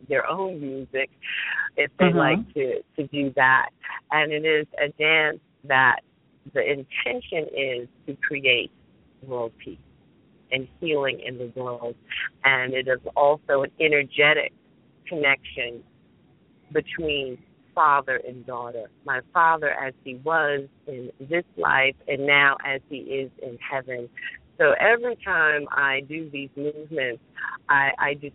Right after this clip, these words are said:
Speaker 1: see my father right in front of me. And it's been such a
Speaker 2: I know you can.
Speaker 1: beautiful, beautiful, yeah,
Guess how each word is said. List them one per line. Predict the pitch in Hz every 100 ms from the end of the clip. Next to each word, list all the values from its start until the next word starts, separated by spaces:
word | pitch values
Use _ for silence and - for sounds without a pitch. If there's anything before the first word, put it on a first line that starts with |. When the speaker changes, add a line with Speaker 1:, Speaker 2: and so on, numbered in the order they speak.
| _ 175
Speaker 1:
see | 165 147
my | 127 -
father | 131 127 127 117 120 123 127
right | 135 127 123
in | 107 107 -
front | 120 123
of | 117 -
me. | 120 113 104
And | 139 131
it's | 127 _
been | 143 127 -
such | 147 -
a |
Speaker 2:
I | 160 151
know | 156
you | 175 143
can. | 494 508
Speaker 1:
beautiful, | - 139 156 147 135
beautiful, | 151 175 165 143 135
yeah, | 185 220